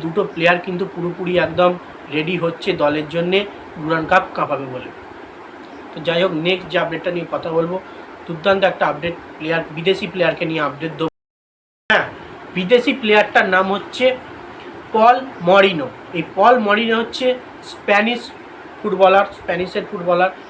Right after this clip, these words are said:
মার্কেট ভ্যালু হচ্ছে দু দশমিক চার কোটি টাকা। সেন্টার ব্যাকের প্লেয়ার, অসাধারণ পারফরমেন্স করে আসছে। স্পেনের জাতীয় দলেরও খেলার অভিজ্ঞতা আছে, under twenty,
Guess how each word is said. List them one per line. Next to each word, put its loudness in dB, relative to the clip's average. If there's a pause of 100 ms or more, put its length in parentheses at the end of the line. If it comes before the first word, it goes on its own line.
(440)
মার্কেট 4
ভ্যালু 4
হচ্ছে -4
দু -4 (100)
দশমিক 0
চার 6
কোটি -2
টাকা। 2 (500)
সেন্টার 4
ব্যাকের 2 (100)
প্লেয়ার, 6 (500)
অসাধারণ 2
পারফরমেন্স -2 (120)
করে 2 (140)
আসছে। -2 (520)
স্পেনের 2
জাতীয় 0
দলেরও 4 (100)
খেলার 0
অভিজ্ঞতা 0
আছে, -6 (580)
under 4 (100)
twenty, 0